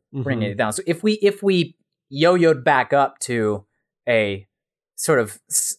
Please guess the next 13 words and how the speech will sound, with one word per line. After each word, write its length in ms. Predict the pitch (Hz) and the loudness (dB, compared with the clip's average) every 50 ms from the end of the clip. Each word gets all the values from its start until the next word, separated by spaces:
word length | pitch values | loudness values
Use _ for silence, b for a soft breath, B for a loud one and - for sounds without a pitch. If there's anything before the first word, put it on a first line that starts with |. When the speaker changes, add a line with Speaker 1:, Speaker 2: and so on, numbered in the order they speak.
| _ | _
Speaker 1:
you 120 | 156 143 131 | -6 -4 -2
know, 220 | 113 101 98 95 - | -2 -2 -4 -4 -4
silly 340 | - - 190 180 160 143 | -2 2 2 4 4 2
for 140 | - - 143 | 2 2 0
its 140 | 135 131 - | 0 0 0
own 160 | 131 123 117 | -2 -2 -2
sake, 260 | - - 117 107 - | -2 -2 -2 -2 -2
silly 340 | - - - 131 113 110 107 | -6 -4 -2 0 0 0 -2
joke 520 | 104 - 120 110 104 95 95 95 - - _ _ _ | -2 -2 0 0 0 0 -2 -6 -14 -20 _ _ _
that 140 | 123 101 92 | -6 -4 -4
might 220 | 107 104 104 101 | -4 -6 -6 -6
not, 240 | 107 98 92 - - _ _ | -6 -8 -8 -10 -14 _ _
like, 360 | - 113 90 90 - - _ | -12 -12 -12 -12 -14 -20 _